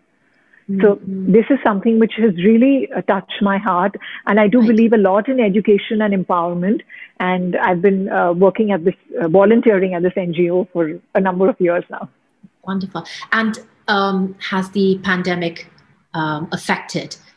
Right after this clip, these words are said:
Speaker 2: um, your work in any way with the N G O? Has it made it harder? Yeah,
Speaker 1: It
Speaker 2: I
Speaker 1: has.
Speaker 2: presume, right?
Speaker 1: It has. Yeah, because we are un-, unfortunately only confined to our houses. And,
Speaker 2: Right.
Speaker 1: uh, because India had the lockdown really hard.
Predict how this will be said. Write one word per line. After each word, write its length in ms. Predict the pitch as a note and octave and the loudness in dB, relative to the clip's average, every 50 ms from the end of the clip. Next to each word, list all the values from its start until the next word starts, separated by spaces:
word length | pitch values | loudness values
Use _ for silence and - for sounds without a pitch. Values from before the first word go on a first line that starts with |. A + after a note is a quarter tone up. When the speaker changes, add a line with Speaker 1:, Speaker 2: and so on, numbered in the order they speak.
| _ _ _ - | _ _ _ -10
Speaker 2:
um, 300 | D#3+ D#3 D#3 D#3+ E3 F#3+ | -10 -8 -8 -8 -8 -2
your 200 | G3 F#3 F3+ E3 | 0 0 0 0
work 340 | D#3+ E3 E3+ E3 D#3+ - - | 0 0 -2 -2 -2 -4 -6
in 80 | F3 | -6
any 220 | D#3+ D#3 D#3 D#3 D#3 | -4 -4 -4 -6 -6
way 280 | D3+ D3+ C#3+ C#3+ D3+ D3 - | -6 -6 -6 -8 -8 -4 -4
with 180 | F3+ E3+ F3 | -4 -2 0
the 180 | - F#3 F3+ F3 | 0 2 2 0
N 120 | E3 D#3+ | 0 -4
G 240 | D#3 D#3+ D#3 D#3+ D#3 | -6 -4 -2 -2 -2
O? 80 | D3+ D3+ | -2 -2
Has 240 | - F#3+ G3 F#3+ | -2 -2 -2 0
it 100 | A3+ A3+ | -2 0
made 200 | A3+ G#3 G3 F#3+ | 2 2 2 2
it 60 | F3+ E3+ | 0 -2
harder? 680 | - - - - G#3 G#3 G#3 G#3 F#3+ F#3 D3+ C3 - - - _ _ _ _ _ _ _ _ _ _ _ _ _ _ - | -6 -8 -6 -4 -2 0 0 0 0 0 0 -2 -4 -8 -16 _ _ _ _ _ _ _ _ _ _ _ _ _ _ -4
Yeah, 200 | F#3+ D#3 C#3+ - - | -4 -4 -4 -4 -4
Speaker 1:
It 100 | G3 F3 | -2 -2
Speaker 2:
I 40 | G3 | -2
Speaker 1:
has. 80 | F#3+ - | 0 2
Speaker 2:
presume, 380 | G#3 G3+ G3+ G#3+ G#3 F#3+ E3+ | 2 4 4 4 4 4 2
right? 360 | E3+ E3+ F3+ A#3+ C#4+ D4 C#4+ - | 2 0 0 0 -2 -2 -4 -8
Speaker 1:
It 80 | - | -6
has. 220 | - F3 E3+ F3+ - - _ _ _ _ - | -6 -6 -6 -6 -8 -12 _ _ _ _ -6
Yeah, 220 | F#3+ F3+ E3+ E3+ | -4 -4 -4 -2
because 280 | F#3 G3 F#3+ A3+ G3+ F3 | -2 0 2 2 4 4
we 100 | G3+ G#3 | 4 4
are 120 | G#3 G3+ - | 4 2 0
un-, 180 | F#3+ F#3 G3+ - - - - _ _ _ _ _ - - - | -4 -6 -6 -10 -16 -20 -20 _ _ _ _ _ -20 -6 -4
unfortunately 640 | - G3+ G#3 G3 - A3+ G#3+ G3+ - A#3 A3+ A#3+ B3 | -2 -2 0 0 2 2 0 0 -2 -2 0 2 2
only 180 | A3+ G3+ G3 G#3+ | 2 2 0 -2
confined 560 | - G#3+ G3 F3+ - G3 F#3 E3+ F3+ F#3+ F3 | -2 -2 -4 -4 -4 -4 -4 -2 -4 -4 0
to 120 | - F#3+ F#3 | 2 2 2
our 80 | F3+ E3+ | 2 0
houses. 560 | - F3+ E3 E3+ E3 D3+ D#3+ E3+ F3+ G3+ C4+ - - - - - A3+ - - - _ - | 0 0 0 0 -2 0 4 4 6 4 4 2 -6 -16 -16 -16 -16 -18 -20 -18 _ -6
And, 480 | - E3+ F3 F3+ F3 F#3 F#3 F3+ F3 - | -4 -2 -2 0 0 0 0 -2 -2 -2
Speaker 2:
Right. 80 | - | -2
Speaker 1:
uh, 220 | G#3+ F3+ F3+ E3+ E3+ F#3+ - | 0 0 0 0 -2 -2 -4
because 180 | - E3 G3+ F#3+ | 0 2 2 2
India 280 | G3+ F#3+ F3+ F#3+ G#3 G3 | 4 2 4 4 4 2
had 200 | - G#3 F#3 F3 | 2 0 -2 -2
the 220 | G#3 A#3 A#3+ G3 | -4 -2 0 0
lockdown 580 | F#3 F3+ F3 - - G3+ F#3 F#3 F#3 E3+ D#3 D3 | 0 0 0 -2 -2 -4 -4 -2 -4 -6 -6 -4
really 420 | C#3+ F3 G#3 A3 A3+ A3+ A#3+ A3+ | 0 2 4 6 6 6 6 4
hard. 420 | C4 A#3 G3+ E3 D#3 D#3+ E3+ F#3 | 2 0 -2 -4 -4 -4 -6 -6